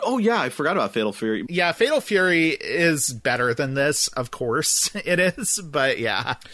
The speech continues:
Speaker 1: So I guess we're gonna narrow it down even further. We got Fatal Fury at number one oh five, so that's a s-, uh, a new ceiling.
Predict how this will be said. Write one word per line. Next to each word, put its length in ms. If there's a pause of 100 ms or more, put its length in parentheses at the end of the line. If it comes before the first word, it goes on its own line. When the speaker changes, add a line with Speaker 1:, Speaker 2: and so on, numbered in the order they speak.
(140)
Speaker 1:
So 160
I 40
guess 160
we're 120
gonna 120
narrow 240
it 80
down 180
even 180
further. 380
We 60
got 140
Fatal 240
Fury 280
at 60
number 140
one 160
oh 60
five, 340
so 140
that's 120
a 40
s-, 240
uh, 260
a 60
new 160
ceiling. 560